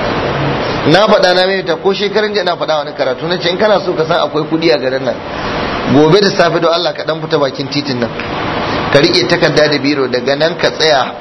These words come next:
zuwa karfe sha biyu, ka irga nawa za ka ga sababbin motoci sun gitta a gaban ka.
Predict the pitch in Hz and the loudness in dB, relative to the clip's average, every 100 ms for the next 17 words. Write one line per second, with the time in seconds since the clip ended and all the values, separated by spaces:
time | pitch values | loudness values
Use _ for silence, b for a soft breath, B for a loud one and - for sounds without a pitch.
0 | 117 139 160 151 120 - - 156 151 135 | -4 4 6 6 4 0 -4 -4 -2 -2
1 | - 151 123 151 165 - - - - - | 0 0 0 -4 -4 -6 -8 -6 -6 -4
2 | - - 151 165 180 165 160 180 165 151 | -4 2 2 4 4 4 4 4 4 0
3 | 143 147 139 123 120 139 147 151 151 147 | -2 0 0 0 -2 0 0 0 -2 -2
4 | 151 151 156 147 113 107 117 - | -2 0 2 2 2 2 -2 -4